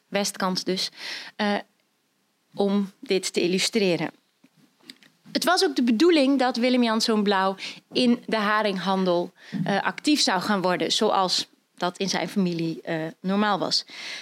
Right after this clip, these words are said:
Maar wij weten dat uit een brief van, eh, Hooft, die schreef later aan Grotius een brief over zijn neefje, eh, Blauw. Ehm, hij was niet zo goed in handel. Eh,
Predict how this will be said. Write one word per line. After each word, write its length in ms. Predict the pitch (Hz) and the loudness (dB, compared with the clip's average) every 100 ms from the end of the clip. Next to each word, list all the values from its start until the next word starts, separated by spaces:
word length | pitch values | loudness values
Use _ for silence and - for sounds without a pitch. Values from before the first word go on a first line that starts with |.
| - - _ _ _ _ - | -16 -20 _ _ _ _ -4
Maar 220 | 285 349 | 0 2
wij 140 | 311 | 2
weten 280 | 269 339 392 | 4 4 4
dat 160 | 349 330 | 0 2
uit 220 | 262 277 | 0 2
een 100 | 240 | 2
brief 240 | 254 349 | 2 2
van, 320 | - 262 214 - _ | 0 -2 -2 -6 _
eh, 240 | - 190 165 | -6 -4 0
Hooft, 440 | 226 359 - - | 0 0 -2 -4
die 160 | - 233 | -2 0
schreef 520 | - - 254 269 311 | 0 0 2 2 2
later 400 | 247 240 277 269 | 2 2 0 -2
aan 140 | - 190 | -2 -2
Grotius 640 | - 240 269 - 254 233 | 0 0 2 0 0 0
een 160 | 202 | 0
brief 320 | 202 240 262 - | 0 2 0 -2
over 440 | - 247 226 214 | -2 0 0 -2
zijn 360 | 202 214 190 180 | 0 -2 -2 0
neefje, 580 | 208 240 226 190 175 165 | 0 0 0 0 -2 -4
eh, 180 | - 180 165 156 | -6 -4 -4 0
Blauw. 360 | 202 214 226 226 - - - | 2 2 0 -2 -10 -12 -14
Ehm, 360 | - 208 202 202 - _ _ _ _ _ | -10 -2 0 0 -4 _ _ _ _ _
hij 180 | - 262 | -2 0
was 140 | 262 | 2
niet 200 | 233 330 | 4 2
zo 100 | - | 0
goed 320 | - - 330 | -2 0 0
in 180 | - 320 | 2 2
handel. 560 | 285 302 330 339 415 427 _ | 2 2 4 4 2 -2 _
Eh, 360 | - 262 254 247 | -4 -2 0 0